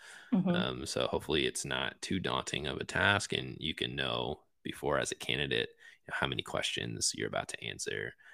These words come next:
Speaker 2: and all the
Speaker 1: Right.
Speaker 2: steps that y-, you're gonna have to go through in this particular, uh, part of the process. So, uh, hopefully
Speaker 1: Well,
Speaker 2: we,
Speaker 1: I
Speaker 2: we make it less pressureful.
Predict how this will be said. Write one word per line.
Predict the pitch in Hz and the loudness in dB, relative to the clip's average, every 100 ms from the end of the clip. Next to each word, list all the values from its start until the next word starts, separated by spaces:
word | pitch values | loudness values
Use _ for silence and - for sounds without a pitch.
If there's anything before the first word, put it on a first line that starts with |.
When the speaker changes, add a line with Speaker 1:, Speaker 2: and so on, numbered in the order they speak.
| - _ | -20 _
Speaker 2:
and | - | 0
all | 65 | 2
the | 60 | 4
Speaker 1:
Right. | - | 2
Speaker 2:
steps | - 52 | 2 -2
that | - 50 - | -4 -6 -8
y-, | 60 50 - | -12 -12 -10
you're | 55 | -10
gonna | 50 | -8
have | 50 - | -10 -8
to | |
go | - 50 - | -6 -6 -6
through | 52 50 | -6 -6
in | 55 | -6
this | - | -6
particular, | - - - - 50 62 - _ - - - | -6 -8 -8 -6 -4 -4 -6 _ -20 -20 -10
uh, | - 50 50 - - | -6 -4 -6 -8 -8
part | - 52 | -2 0
of | |
the | 50 | 0
process. | - - - - - - - | 0 -2 -2 -4 -4 -6 -6
So, | 50 - - _ - | -6 -8 -12 _ -18
uh, | 50 - - _ _ | -14 -14 -16 _ _
hopefully | - 101 92 | 0 4 6
Speaker 1:
Well, | 202 | 8
Speaker 2:
we, | - | 8
Speaker 1:
I | 240 | 8
Speaker 2:
we | 95 | 6
make | - - | 4 4
it | - | 4
less | - - | 0 -2
pressureful. | - - - - - | -2 -4 -4 -6 -10